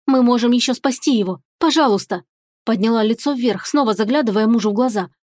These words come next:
По моим щекам катились слезы. В синих глазах стали закручиваться черные вихри. Эльф нахмурился. "Мне тоже больно!" почти простонала я, понимая, что если сейчас не смогу помочь пострадавшему,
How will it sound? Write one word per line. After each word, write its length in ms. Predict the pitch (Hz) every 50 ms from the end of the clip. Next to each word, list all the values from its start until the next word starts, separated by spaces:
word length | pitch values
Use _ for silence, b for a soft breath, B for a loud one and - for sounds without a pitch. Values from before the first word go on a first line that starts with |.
| _ _ -
По 100 | 233 226
моим 200 | 226 220 226 220
щекам 340 | - - 233 - 269 262
катились 400 | 240 240 208 - 247 233 262 -
слезы. 400 | - 269 240 208 185 160 175 180 _ _ _ _ _ _
В 80 | - -
синих 260 | 254 240 240 233 208
глазах 440 | 190 214 220 214 202 269 277 254 -
стали 260 | - 233 226 220 214
закручиваться 640 | 196 220 208 - 302 294 - 220 196 196 - 220 208
черные 380 | - 247 233 208 226 254 269
вихри. 380 | 247 233 - - - 190 175 - _ _ _ _ _ -
Эльф 260 | - 214 233 233 -
нахмурился. 800 | 226 247 269 - - 254 233 190 170 175 160 - - - - - _ _ _ _ _ _ _ _ _ _ _ _ -
"Мне 280 | 277 262 240 262 254
тоже 420 | 254 _ - 311 294 247 208 254 240
больно!" 560 | 214 220 294 302 262 233 214 202 208 196 185 _ _ _ _ _
почти 280 | - 226 - - 226 226
простонала 540 | - 214 208 - - 254 254 247 220 202 202
я, 220 | 202 220 254 247
понимая, 380 | - 226 214 220 233 240 226 202
что 160 | - - 226
если 220 | 226 214 - 233
сейчас 420 | 233 - 269 247 - 254 214 - -
не 60 | 214
смогу 320 | - - 247 254 220 214
помочь 360 | 208 - 262 214 311 320 -
пострадавшему, 680 | - 277 254 - 254 254 226 220 - - - 196 185 b